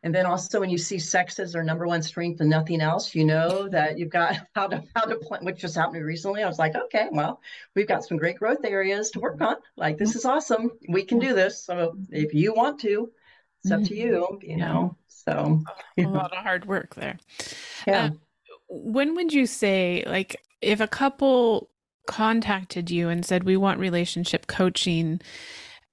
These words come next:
Speaker 2: uh, when would you know that they weren't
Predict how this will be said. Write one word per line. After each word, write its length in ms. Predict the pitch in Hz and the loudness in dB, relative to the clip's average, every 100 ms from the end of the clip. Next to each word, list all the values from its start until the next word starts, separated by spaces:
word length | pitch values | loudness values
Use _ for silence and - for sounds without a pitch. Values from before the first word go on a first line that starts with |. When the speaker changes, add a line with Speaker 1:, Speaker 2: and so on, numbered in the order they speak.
| - | 0
Speaker 2:
uh, 220 | 185 160 | 2 2
when 300 | 202 247 254 | 2 4 6
would 200 | 269 240 | 4 4
you 280 | 240 220 214 | 2 4 4
know 360 | 196 185 175 | 4 4 4
that 220 | 175 170 - | 2 0 0
they 120 | 170 | 0
weren't 360 | 160 165 - | 0 -2 -4